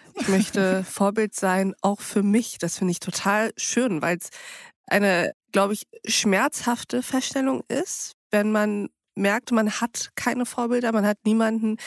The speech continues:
Speaker 1: zu dem man aufgucken kann,
Speaker 2: Mhm.
Speaker 1: der so ist wie man selbst, mit dem man sich identifizieren
Speaker 2: Mhm.
Speaker 1: kann. Aber natürlich ist es etwas, was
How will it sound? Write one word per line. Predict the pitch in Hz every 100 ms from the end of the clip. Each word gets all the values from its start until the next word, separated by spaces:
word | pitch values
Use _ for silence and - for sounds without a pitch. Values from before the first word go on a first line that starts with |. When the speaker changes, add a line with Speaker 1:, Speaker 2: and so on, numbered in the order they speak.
| - - -
Speaker 1:
zu | 226
dem | 196 208
man | 202 185
aufgucken | - 226 - - - 233 233 - - _
kann, | - 196 214 233 -
Speaker 2:
Mhm. | 175 175 170
Speaker 1:
der | 196 208
so | 196 202 -
ist | 269 - 262
wie |
man | 262 269 254
selbst, | 226 277 -
mit | 233 220
dem | 214
man | 214
sich | 202 -
identifizieren | 214 208 214 180 170 165 226 190
Speaker 2:
Mhm. |
Speaker 1:
kann. | 220 269 320 - - - - -
Aber | 208 226 233
natürlich | 226 - 240 247
ist | 226 226
es | 214
etwas, | 208 208 208 -
was | 202 -